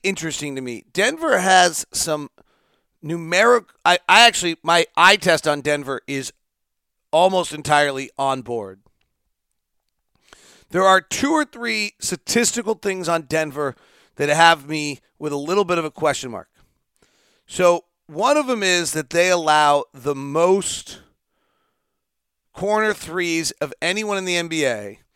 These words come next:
They allow the twenty-seventh most amount of threes of anyone in the N B A. And teams are shooting the second lowest percentage on corner threes and the seventh lowest percentage on above the break threes. I think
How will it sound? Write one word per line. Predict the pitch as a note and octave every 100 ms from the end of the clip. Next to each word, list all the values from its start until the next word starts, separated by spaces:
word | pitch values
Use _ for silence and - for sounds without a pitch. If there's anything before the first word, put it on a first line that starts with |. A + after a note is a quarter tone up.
| _ _ _ -
They | E3+
allow | F3+ F3
the | D#3+
twenty-seventh | - - G#3 C4+ B3+ - G3+ F#3 E3+ D3
most | F3 F3+ -
amount | D3 D#3 F#3+ G3
of | D3
threes | - D3+ D3 C3
of | C3+
anyone | C3+ B2+ B2+
in |
the | B2
N | A#2+ A2+
B | A2+
A. | G#2+ G#2 - _ _ - _ _
And | E3 F3
teams | - A3 C#4+ C#4+ F#3+
are | F3+
shooting | - - - A#3+ A#3 G#3 F#3 D3 _ _ _ -
the | D3
second | - - G#3+ - B3
lowest | G3 G3 F#3
percentage | - E3 F3+ F3 E3
on | D3+
corner | - F3 F3
threes | - E3+ D#3
and | C3+
the | B2+
seventh | - F3 F#3 F#3 D#3
lowest | D#3+ D#3 -
percentage | D3 - C3+ C#3 A#2+ - _ _ - _ _ -
on | D3+ D3 C#3+ C3+ - _ _ _ -
above | C3+ E3 D#3
the | D3
break | C#3 D3+ -
threes. | C#3 - _ -
I | F3 G3+ A#3+ A#3 _ -
think | - - - G#3 E3 C3+ - - -